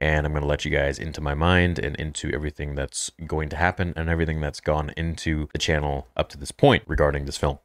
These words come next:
Now, before we begin, let me say that it is because of you that I'm here, and I would not be here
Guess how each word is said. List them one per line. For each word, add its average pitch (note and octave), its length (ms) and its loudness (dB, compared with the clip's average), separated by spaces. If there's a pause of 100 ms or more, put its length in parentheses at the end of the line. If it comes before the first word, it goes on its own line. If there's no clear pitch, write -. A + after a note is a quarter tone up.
(120)
Now, F#2+ 140 6
before G#2 360 6
we G#2+ 120 6
begin, D#2+ 440 2
let D2+ 160 2
me D#2 100 -4
say D2 360 0
that C#2+ 380 -2
it D2+ 100 -6
is D2 120 -2
because D#2+ 240 -4
of D#2 120 -2
you B2 240 10
that A2+ 120 8
I'm G2 120 4
here, E2+ 640 2
and C#2+ 280 -4
I D2 60 -4
would D2+ 160 -4
not D#2 280 -4
be D#2+ 160 -6
here C#2+ 460 -2